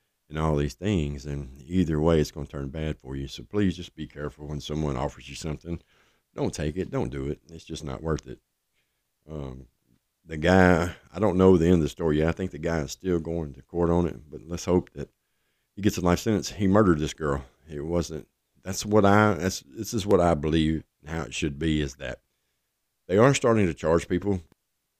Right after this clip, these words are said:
for the fentanyl. If they find out who sold the fentanyl to you and you die, um, they are starting to charge them, but they need to charge them with first degree murder. They don't need to be charged with no manslaughter.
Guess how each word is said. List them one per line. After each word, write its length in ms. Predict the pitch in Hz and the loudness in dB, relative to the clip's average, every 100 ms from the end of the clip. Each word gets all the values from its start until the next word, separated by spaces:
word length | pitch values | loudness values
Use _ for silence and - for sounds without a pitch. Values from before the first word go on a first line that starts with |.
| _ | _
for 160 | - 90 | 2 4
the 60 | 80 | 6
fentanyl. 400 | 87 76 73 76 | 2 0 0 -2
If 80 | |
they 140 | 78 82 | 0 -2
find 240 | 82 80 | 0 2
out 140 | 82 78 | 2 2
who 120 | 85 | 0
sold 300 | - 78 78 | 0 0 0
the 60 | |
fentanyl 540 | 73 76 - 78 73 73 | -4 -6 -6 -2 -2 -2
to 120 | 76 | -2
you 300 | 73 69 71 | -2 -2 -4
and 160 | 76 73 | -4 -4
you 120 | 78 | -4
die, 380 | 71 76 67 69 - _ _ _ 76 | -2 -4 -4 -8 -14 _ _ _ -12
um, 320 | 73 71 71 _ _ _ _ | -8 -8 -10 _ _ _ _
they 80 | 82 | -2
are 140 | 85 87 | 0 0
starting 260 | 80 65 | -2 -8
to 40 | - | -6
charge 220 | 76 71 | -6 -6
them, 100 | 71 | -8
but 100 | 69 | -4
they 80 | 80 | 0
need 160 | 95 | 0
to 60 | 85 | 0
charge 240 | 82 80 | -2 -2
them 100 | 78 | -2
with 100 | 73 | -6
first 200 | - 71 | -10 -14
degree 160 | - 69 | -12 -8
murder. 320 | 76 67 64 _ | -6 -6 -8 _
They 100 | 78 | -8
don't 80 | 80 | -4
need 60 | |
to 40 | 87 | -2
be 80 | 87 | 0
charged 240 | 90 90 | 2 4
with 100 | 92 | 6
no 100 | 98 | 6
manslaughter. 560 | 95 87 - 73 76 | 6 4 2 -4 -4